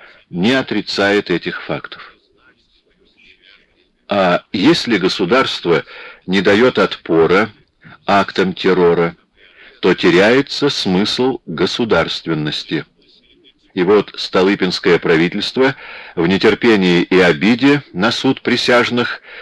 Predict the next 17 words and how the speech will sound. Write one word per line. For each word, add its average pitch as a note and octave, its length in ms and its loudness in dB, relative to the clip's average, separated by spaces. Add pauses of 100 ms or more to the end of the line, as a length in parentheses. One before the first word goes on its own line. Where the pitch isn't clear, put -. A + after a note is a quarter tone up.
с - 160 -10
его A2 360 4
неторопливыми G#2 840 0
околичностями, G2+ 1120 -2 (260)
с - 160 -8
его F#2 220 4
сильной G2 600 0 (420)
и F2+ 100 0
неограниченной F#2+ 840 2
адвокатурой, F#2+ 920 0 (1000)
это F#2 240 -2
не B2+ 160 0
наш F#2 400 0
облсуд G#2+ 800 -2
или E2+ 180 0
окружной F2 600 0
трибунал, F2 680 0